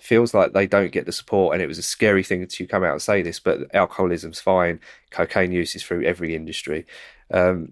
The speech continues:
so do we do, presumably, you know, and I put words in your mouth, we do need to think in terms of mental health as opposed to a drug hierarchy, surely.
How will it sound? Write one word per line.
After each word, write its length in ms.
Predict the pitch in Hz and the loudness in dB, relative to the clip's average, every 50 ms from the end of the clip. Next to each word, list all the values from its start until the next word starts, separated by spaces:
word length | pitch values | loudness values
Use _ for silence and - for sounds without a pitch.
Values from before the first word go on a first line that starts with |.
| _ | _
so 420 | - - - 135 120 117 117 110 85 - _ _ _ _ _ _ _ _ _ _ - - | -6 0 2 4 6 6 6 4 2 -2 _ _ _ _ _ _ _ _ _ _ -18 -4
do 160 | 117 - 143 | 2 6 6
we 120 | 139 139 131 | 6 6 6
do, 320 | 135 147 156 151 135 135 _ _ - _ _ _ _ _ _ | 6 6 6 4 2 -2 _ _ -20 _ _ _ _ _ _
presumably, 800 | - 123 110 117 143 151 143 117 101 - 67 64 64 76 85 - | -6 -4 0 4 4 4 4 4 2 0 0 -2 -2 -2 -4 -6
you 60 | - - | -6 -4
know, 80 | 90 | -2
and 80 | 87 87 | -2 -2
I 40 | 90 | -2
put 180 | - 87 65 | -2 -2 2
words 200 | 90 101 101 92 | 4 4 4 4
in 80 | 92 87 | 2 -2
your 120 | 85 82 | -2 -2
mouth, 340 | 85 104 101 90 82 - - | 0 2 2 2 0 0 -2
we 80 | 98 95 | -4 0
do 180 | - 113 104 | 2 2 2
need 200 | 101 104 101 - | 2 0 -2 -2
to 60 | - | -4
think 200 | - - 104 98 | -4 -4 -4 -4
in 80 | - 98 | -4 -6
terms 260 | - - 95 92 90 | -2 0 0 0 0
of 120 | 92 82 - | -4 -4 0
mental 320 | 104 101 98 101 - 85 | 0 0 0 -2 -6 -6
health 480 | - - 113 85 80 101 - - - _ _ _ _ _ _ _ _ - | 0 2 2 2 0 -2 -8 -10 -20 _ _ _ _ _ _ _ _ -4
as 180 | - 104 101 - | -2 -2 -2 -2
opposed 440 | 92 - - 113 98 95 90 - | -6 -4 0 0 2 0 0 -2
to 160 | - 101 95 - - - | -4 -4 -4 -4 -4 -2
a 100 | 104 101 | -2 -2
drug 280 | - - 104 101 101 | 0 2 2 2 2
hierarchy, 640 | - - 127 139 139 - - - - - - - - | 0 -4 -2 -2 -2 -2 -4 -6 -8 -10 -10 -14 -14
surely. 460 | - - - 123 131 117 - - - | -12 -6 -4 -2 -2 -2 -4 -8 -16